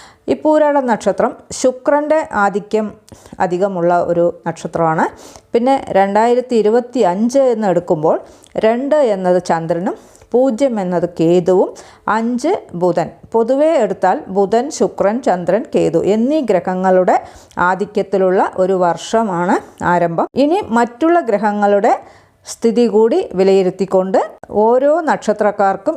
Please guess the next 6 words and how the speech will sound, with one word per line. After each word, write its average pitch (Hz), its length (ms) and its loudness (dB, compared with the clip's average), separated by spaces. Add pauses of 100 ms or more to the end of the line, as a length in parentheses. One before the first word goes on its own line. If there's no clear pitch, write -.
(140)
എങ്ങനെയുള്ള 247 540 2 (140)
ഫലങ്ങളൊക്കെ 185 580 0 (140)
അനുഭവിക്കാൻ 180 580 0
കഴിയും 190 320 2 (100)
എന്നതിനെക്കുറിച്ച് 175 720 0 (200)
വിശദീകരിച്ച് 170 600 0